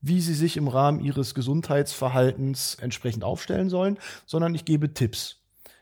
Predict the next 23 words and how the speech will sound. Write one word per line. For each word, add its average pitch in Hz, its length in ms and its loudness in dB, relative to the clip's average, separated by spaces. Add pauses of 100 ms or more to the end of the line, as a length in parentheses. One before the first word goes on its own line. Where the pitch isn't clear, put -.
(160)
Ich - 160 -6
höre 143 140 4
mir 143 140 4
Dinge 120 320 2
an, 196 380 2 (420)
ich 131 560 -2
kann 131 340 2
dann 127 560 2
die 131 180 -2
Dinge 135 240 0
möglicherweise 123 1080 0
auch 120 200 -4
mit 131 220 -4
meiner 127 600 2 (200)
Erfahrung 156 800 4
noch 139 160 0
mal 127 360 4
etwas 120 300 -4
in 131 140 0
eine - 80 0
andere 113 260 0
Bahn 165 380 0
lenken, 175 500 -2